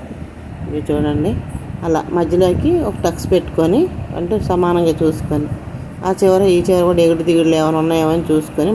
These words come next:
మంచి వైపు చూసుకొని, మధ్యలో ఆ బాటమ్కి ఒక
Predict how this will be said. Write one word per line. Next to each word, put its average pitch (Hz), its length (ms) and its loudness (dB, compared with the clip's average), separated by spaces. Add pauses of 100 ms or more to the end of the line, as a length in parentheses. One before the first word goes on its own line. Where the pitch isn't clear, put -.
మంచి 165 260 0
వైపు 160 260 4
చూసుకొని, 151 480 -2 (800)
మధ్యలో 185 360 2
ఆ - 20 -2 (100)
బాటమ్కి 170 460 2 (100)
ఒక 220 80 -2